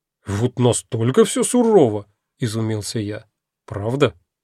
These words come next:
"Теоретически я, конечно, мог наспех это выдумать, чтобы отвлечь тебя от супа", ухмыльнулся Кофа. "Но у меня алиби.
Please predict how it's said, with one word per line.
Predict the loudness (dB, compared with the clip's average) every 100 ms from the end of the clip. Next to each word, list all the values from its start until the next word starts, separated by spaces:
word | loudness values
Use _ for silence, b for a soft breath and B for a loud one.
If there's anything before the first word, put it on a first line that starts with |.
| _
"Теоретически | -4 6 6 6 0 -4 -4 -8 -10 -6
я, | -4 -2 0
конечно, | 2 4 2 0 -2
мог | 2 0 0
наспех | -2 -2 0 0
это | 0 0
выдумать, | 2 2 0 -6 -10 -16 b b
чтобы | -14 -8 0 2
отвлечь | 2 2 2 2
тебя | -4 -4
от | -2 -4 -4
супа", | -8 -8 -8 -12 _ _ _ -10
ухмыльнулся | -10 -4 -4 -4 -8 -10 -8
Кофа. | -6 -8 -10 -16 _ -4
"Но | 0 2 4 4
у | 4
меня | 4 4 2 2
алиби. | 2 2 2 -2 -4